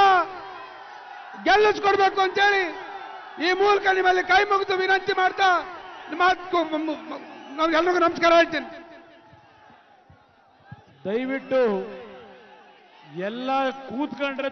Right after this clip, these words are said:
Speaker 2: ತುಂಬಾ ಒಳ್ಳೇದು, ತಳ್ಳಾಡ್ಬೇಡಿ. ಹೆಣ್ಮಕ್ಳೆಲ್ಲ, ಹೆಣ್ಮಕ್ಳೆಲ್ಲ ಮುಂದ್ಗಡೆ ಇದ್ದಾರೆ, ದಯವಿಟ್ಟು ಬೇಕಾದಷ್ಟು ಜಾಗ ಇದೆ,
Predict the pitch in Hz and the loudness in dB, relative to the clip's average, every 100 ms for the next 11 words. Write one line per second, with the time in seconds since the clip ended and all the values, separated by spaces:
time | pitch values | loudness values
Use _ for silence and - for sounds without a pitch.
0 | 262 247 269 262 254 254 247 240 240 277 | -6 -6 -4 -4 -4 -4 -4 -4 -6 -6
1 | 269 254 247 233 240 254 269 254 254 254 | -6 -4 -2 -2 -2 -2 -4 -4 -6 -4
2 | 254 226 180 - - - - - - - | -2 -4 -6 -12 -18 -20 -20 -20 -20 -20
3 | - - 180 226 269 269 277 269 269 269 | -20 -16 -8 -6 -4 -4 -4 -4 -2 -2
4 | 254 262 262 262 262 262 262 - 247 277 | -2 -2 -2 -2 -2 -2 -2 -2 -4 -4
5 | 277 208 226 262 277 262 277 269 233 202 | -8 -4 0 0 -2 -4 -2 -2 -2 -4
6 | 240 254 262 240 247 | -4 -4 -4 -4 -4